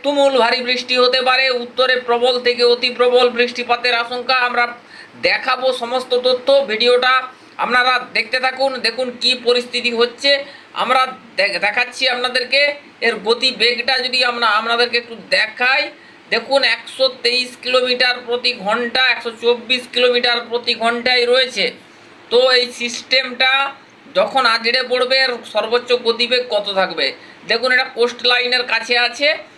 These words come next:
তখন আঘাত করেনি, ঠিক আছে, একটার সময়। তারপরে দেখুন দু-, বিকেল পাঁচটা, তারপরে দেখুন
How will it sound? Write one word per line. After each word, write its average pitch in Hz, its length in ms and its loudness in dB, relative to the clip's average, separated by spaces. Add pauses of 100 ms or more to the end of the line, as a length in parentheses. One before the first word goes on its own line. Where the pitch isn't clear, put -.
(120)
তখন 226 280 0
আঘাত 233 360 0
করেনি, 226 400 0 (440)
ঠিক 226 160 -2
আছে, 269 220 0
একটার 170 480 -2
সময়। 208 400 -4 (480)
তারপরে 220 420 0 (1120)
দেখুন 220 300 0 (300)
দু-, 190 520 -10
বিকেল 247 340 0
পাঁচটা, 247 460 -2 (640)
তারপরে 220 400 0
দেখুন 254 480 -2